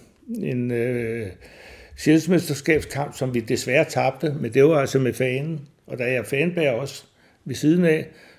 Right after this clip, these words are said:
så gik jeg der med fanen ind på Lellinge Stadion der. Det var stort. Det var stort. Så, um, men så efter elleve år, så skiftede, fik jeg Magnus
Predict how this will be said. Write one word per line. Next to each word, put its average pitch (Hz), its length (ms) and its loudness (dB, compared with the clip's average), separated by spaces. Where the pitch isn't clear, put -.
så 139 100 -8
gik 151 240 2
jeg 147 120 2
der 143 140 4
med 151 140 2
fanen 139 360 2
ind 139 180 0
på 151 80 4
Lellinge 139 440 0
Stadion 143 500 -2
der. 151 180 -6
Det - 140 -14
var - 80 -4
stort. - 360 -4
Det - 80 -8
var - 60 0
stort. 131 320 -4
Så, 147 480 2
um, 120 320 0
men 139 120 -4
så 190 300 6
efter 156 240 0
elleve 170 260 6
år, 151 220 8
så 165 500 2
skiftede, 160 540 2
fik 160 120 2
jeg 143 120 4
Magnus 151 480 2